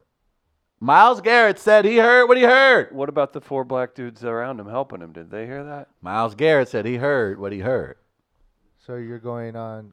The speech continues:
Speaker 3: conjecture?
Speaker 1: I'm going off that Myles Garrett said he heard what he heard. Myles Garrett has ears.
Speaker 3: Does he?
Speaker 1: He
Speaker 3: Do you
Speaker 1: does.
Speaker 3: know that?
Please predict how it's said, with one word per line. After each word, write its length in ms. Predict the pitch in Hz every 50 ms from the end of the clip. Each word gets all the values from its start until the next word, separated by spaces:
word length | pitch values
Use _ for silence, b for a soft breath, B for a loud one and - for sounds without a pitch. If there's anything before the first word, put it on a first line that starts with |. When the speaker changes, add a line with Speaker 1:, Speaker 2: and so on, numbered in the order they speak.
| _
Speaker 3:
conjecture? 680 | _ - 113 104 117 120 120 - _ - 151 147 147 147 b b b _ _ -
Speaker 1:
I'm 400 | 80 71 57 73 120 - 202 -
going 320 | - 95 87 90 90 90 87
off 220 | 85 87 95 - -
that 140 | 92 85
Myles 340 | 82 85 80 80 82 85 85
Garrett 360 | - 117 127 151 - - -
said 160 | - 98 90 82
he 160 | 95 107 107
heard 320 | 98 101 123 123 120 120 113
what 100 | 113 113
he 60 | 113
heard. 140 | 127 117 87
Myles 240 | 104 107 107 - -
Garrett 220 | - 120 117 104
has 160 | 107 98 87
ears. 340 | 98 117 160 277 - 92 - - _ _ _ _ _ _ _ _ _ _ _ _ _ _ _ _ _
Speaker 3:
Does 200 | - 135 135 135
he? 160 | 151 185 185 - _ _ _ _ _ _ _
Speaker 1:
He 140 | - 95 90
Speaker 3:
Do 100 | - -
you 40 | -
Speaker 1:
does. 60 | 143
Speaker 3:
know 140 | 147 151 156
that? 260 | 147 123 113 107 -